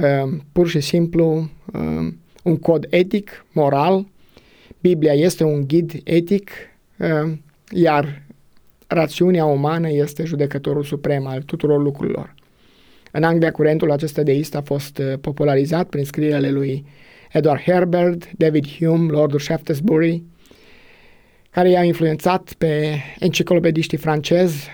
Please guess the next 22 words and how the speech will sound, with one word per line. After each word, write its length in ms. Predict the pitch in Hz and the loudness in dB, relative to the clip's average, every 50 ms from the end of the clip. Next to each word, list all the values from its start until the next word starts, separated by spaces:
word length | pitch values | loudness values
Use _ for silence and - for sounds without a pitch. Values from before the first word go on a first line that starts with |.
| - | -8
Jean-Jacques 440 | - 175 165 160 143 170 156 156 190 | -2 0 0 2 2 2 2 2 0
Rousseau, 500 | - 143 - - - 165 165 180 190 185 - - _ _ _ | -2 -2 -2 0 0 2 2 2 0 -2 -6 -12 _ _ _
Voltaire, 720 | 160 156 151 139 139 143 156 156 156 160 - 165 165 165 | 0 2 2 2 2 2 2 2 2 2 0 -2 -6 -6
Diderot. 600 | 165 156 151 151 147 147 143 - 170 180 185 190 - - _ _ _ _ _ - - _ _ _ _ _ _ _ - - - - _ _ _ _ _ | -4 -2 0 2 2 2 2 2 2 0 0 -2 -6 -12 _ _ _ _ _ -20 -20 _ _ _ _ _ _ _ -20 -20 -20 -20 _ _ _ _ _
Influența 580 | - 170 165 - 175 160 160 180 170 - 170 | -2 -2 0 2 2 2 2 2 2 2 2
lui 140 | 160 156 151 | 2 4 4
Voltaire 560 | 143 147 147 143 143 143 170 170 170 180 175 | 4 4 2 2 2 2 2 2 4 4 2
avea 200 | 160 147 147 147 | 2 2 2 0
să 180 | 143 - - 147 | 0 -2 -2 -2
ducă 600 | 147 156 160 147 - 156 143 139 139 143 143 139 - - | 0 0 -2 0 0 0 0 0 -2 -4 -6 -8 -8 -2
deismul 840 | 160 156 147 147 165 165 170 - 160 151 147 143 151 147 139 - - | 0 2 2 2 2 0 -2 -2 -2 -2 -2 -2 -2 -4 -8 -10 -6
în 280 | - 160 151 147 143 143 | -4 -2 0 0 0 2
Germania 840 | 147 160 147 147 151 151 151 151 151 156 160 170 175 180 190 185 - _ _ _ - _ _ - - | 2 2 2 2 2 2 0 0 0 0 -2 -2 -2 -4 -6 -8 -10 _ _ _ -20 _ _ -18 -10
și 120 | - 160 | -8 -4
să 120 | - 175 | -2 -2
pregătească 680 | 147 165 156 147 147 147 147 - 151 151 147 - - 156 | 0 2 2 2 2 0 0 0 -2 -2 -4 -6 -8 -6
terenul 440 | - 151 151 147 147 147 147 147 143 | -4 -4 -2 -2 -2 -2 -2 -4 -4
pentru 600 | - 147 143 143 143 - 147 147 143 143 147 143 | -4 -4 -4 -4 -2 0 2 2 2 2 -2 -6
curentul 500 | - - 151 147 147 151 151 - 156 143 | -6 -2 0 0 0 0 0 0 0 2
liberal 500 | 143 143 143 139 143 139 143 147 156 175 | 2 2 0 0 0 2 2 2 2 2
în 140 | 175 143 143 | 0 0 -2
teologie, 720 | 139 135 139 139 143 143 143 143 151 156 156 170 190 202 | -2 -2 0 0 0 0 2 2 4 4 4 2 0 -2